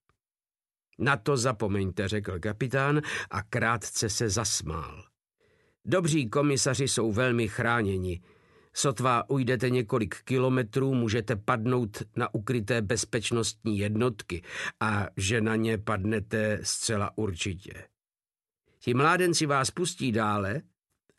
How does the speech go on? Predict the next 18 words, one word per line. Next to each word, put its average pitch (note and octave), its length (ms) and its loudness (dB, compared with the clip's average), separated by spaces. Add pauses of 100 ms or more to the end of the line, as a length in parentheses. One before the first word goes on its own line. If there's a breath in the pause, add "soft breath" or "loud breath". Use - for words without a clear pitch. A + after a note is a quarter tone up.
a - 180 -2
objeví D3+ 420 2
se, D#3+ 200 2
když B2+ 400 -2
je B2 100 2
budete C3+ 420 0
nejméně C3 760 2
očekávat, F2 800 -4 (240 loud breath)
zezadu, G2 800 0 (580 loud breath)
takže A#2 400 2
se A2+ 240 0
z G2 80 -2
vás A2 380 -2
nikdo A#2 380 0
nevrátí. G2 720 -4 (1300)
Museli C#3+ 360 2
byste C#3+ 320 2
projít C3+ 400 0